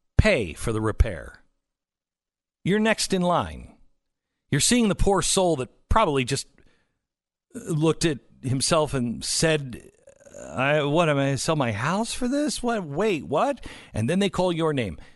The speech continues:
This is not a good time. This is not something you want to be doing, especially now.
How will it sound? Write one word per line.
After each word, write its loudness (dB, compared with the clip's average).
This 2
is 0
not 2
a -2
good -4
time. -8
This -2
is 0
not 2
something 0
you 0
want 0
to 0
be -2
doing, -2
especially -2
now. -8